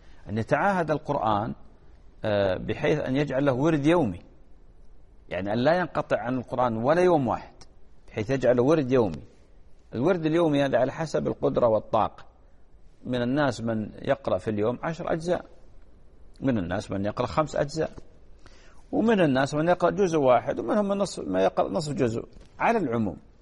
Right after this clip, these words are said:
على العموم، أهم شيء أن يتعاهد الإنسان القرآن،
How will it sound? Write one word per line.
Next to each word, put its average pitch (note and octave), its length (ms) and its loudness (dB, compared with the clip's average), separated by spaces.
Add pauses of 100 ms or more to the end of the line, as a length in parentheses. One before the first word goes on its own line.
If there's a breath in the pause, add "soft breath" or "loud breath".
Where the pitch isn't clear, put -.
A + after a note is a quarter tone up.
(200)
على C3+ 160 2
العموم، F2 320 -4 (560 soft breath)
أهم F#3 340 -2
شيء F#3+ 400 0 (580)
أن C3+ 100 -2
يتعاهد D3 540 0
الإنسان C#3 480 -2
القرآن، A#2+ 600 -2